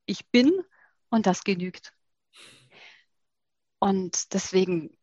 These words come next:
war da auch eine ganz wunderbare Beziehung zu diesem Hund. Aber so dieses Ich bin als Kind fand ich sehr schwierig. Ähm,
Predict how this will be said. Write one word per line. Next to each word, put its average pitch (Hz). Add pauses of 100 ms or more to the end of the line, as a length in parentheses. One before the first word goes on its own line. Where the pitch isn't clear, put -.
(160)
war 185
da 190
auch 175
eine 156
ganz 180
wunderbare 180
Beziehung 214
zu 175
diesem 170
Hund. 165
Aber 185
so -
dieses 185
Ich -
bin 269
als -
Kind 294
fand 208
ich -
sehr 196
schwierig. 247 (1000)
Ähm, 214